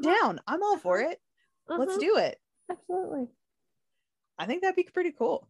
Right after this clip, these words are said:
Speaker 1: Mm-hmm.
Speaker 2: Uh, anyway, but there are ways that they could do it.
Speaker 1: Mm-hmm.
Speaker 2: We'll
Speaker 1: Mm-hmm.
Speaker 2: see. Um, but they're definitely pivoting toward Hakami, uh,
Speaker 1: Mm-hmm.
Speaker 2: for sure. That
Speaker 1: Mm-hmm.
Speaker 2: came out. And then the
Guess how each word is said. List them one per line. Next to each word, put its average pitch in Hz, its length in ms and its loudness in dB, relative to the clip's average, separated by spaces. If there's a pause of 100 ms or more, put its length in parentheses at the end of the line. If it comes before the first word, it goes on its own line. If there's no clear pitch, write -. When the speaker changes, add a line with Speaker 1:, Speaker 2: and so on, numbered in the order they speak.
Speaker 1:
Mm-hmm. 233 280 -2 (280)
Speaker 2:
Uh, 208 360 4 (400)
anyway, 196 320 0
but 220 100 -8
there 381 140 2
are 339 160 4
ways 220 260 2
that 190 140 -4
they 165 100 0
could 156 220 -10
do 139 180 -4
it. 208 160 0 (260)
Speaker 1:
Mm-hmm. 240 280 -2 (640)
Speaker 2:
We'll 208 100 0
Speaker 1:
Mm-hmm. 330 120 -6
Speaker 2:
see. 165 340 -6 (260)
Um, 196 500 0 (340)
but 202 180 6
they're 226 120 6
definitely 247 580 2
pivoting 175 440 -2
toward 160 220 -6
Hakami, 151 440 -12 (880)
uh, 254 40 2 (340)
Speaker 1:
Mm-hmm. 240 100 -6
Speaker 2:
for 175 120 2
sure. 151 240 -2
That 165 180 0
Speaker 1:
Mm-hmm. - 40 -14
Speaker 2:
came 175 200 -6
out. 123 240 -4
And 226 140 4
then 220 300 4 (520)
the 208 440 4